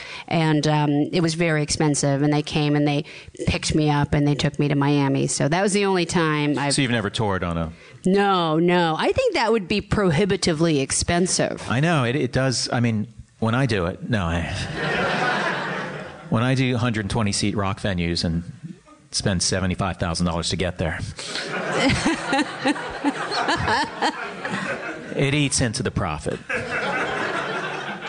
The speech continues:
Speaker 1: We have a, uh, I'm doing a gig in, um, Hawaii on New Year's Eve, and we have a private jet. So it's me, David Cross,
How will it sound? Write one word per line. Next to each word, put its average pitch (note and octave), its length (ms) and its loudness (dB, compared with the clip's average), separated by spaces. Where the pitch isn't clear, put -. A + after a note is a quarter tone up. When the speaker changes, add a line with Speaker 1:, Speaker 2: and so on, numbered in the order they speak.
Speaker 1:
We B3+ 220 2
have E4 180 2
a, D#4+ 40 2
uh, G3+ 680 0
I'm A3 220 2
doing D4+ 240 2
a C#4 80 2
gig A#3+ 680 0
in, G3 680 4
um, F3 640 2
Hawaii G#3+ 920 2
on F3+ 480 4
New F#3+ 60 6
Year's F3+ 360 2
Eve, E3+ 440 2
and F#3 160 2
we F3+ 140 4
have E3+ 100 0
a E3 60 -2
private D3+ 360 0
jet. - 300 -2
So D3+ 240 2
it's D#3 200 2
me, G3 520 2
David F3+ 320 0
Cross, E3+ 720 0